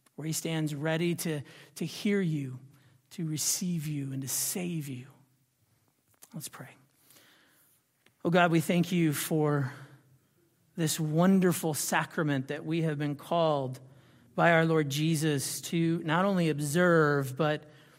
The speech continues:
to celebrate and participate. I thank you that this reminder for us can be a weekly point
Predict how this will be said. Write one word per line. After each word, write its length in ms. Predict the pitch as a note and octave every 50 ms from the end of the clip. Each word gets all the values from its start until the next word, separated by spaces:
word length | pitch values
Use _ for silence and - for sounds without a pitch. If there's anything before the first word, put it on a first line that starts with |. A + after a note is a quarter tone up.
| _ _ _ _ _ _ _
to 140 | - - E3+
celebrate 680 | - - - G3 E3+ E3+ E3+ E3 D#3 C#3 D3 C#3 C3+ C3
and 140 | C3+ C3 B2+
participate. 960 | - D3 C#3 - F#3+ E3 - - E3 C3 - E3 D3 C#3 C#3+ - - - - _ _ _ _ _ _ _ _ _ _ _ _ _ _ _ _ _ _ _ _ _ _ _ _ _ _ _ _ _ _ -
I 60 | C#3
thank 320 | - - F3 F3 E3+ E3 -
you 180 | F3+ E3 D#3 D3
that 240 | D3+ D3+ D3 C#3+
this 440 | D3 E3 F3 E3+ D#3+ - - - - - -
reminder 800 | G3+ D#3 D#3+ D#3 D#3 D#3+ D#3+ D#3+ E3+ F3+ F#3+ F#3+ F3+ F3 E3
for 320 | - - - E3 D#3 D3+ C#3+
us 500 | C#3 C3 B2+ B2+ - - - - - - _ - _ _ _ _ _ _ _ _ _ -
can 220 | - - F3+ E3+ D#3+
be 200 | F#3 G3 G3 - -
a 140 | G3 F3 E3+
weekly 640 | D#3+ D#3+ D3+ E3 F#3+ G#3 F3 E3+ G3 F#3+ F3+ F3 D3+
point 840 | - - - - - E3+ E3+ F3 E3+ E3 D#3 - - - - -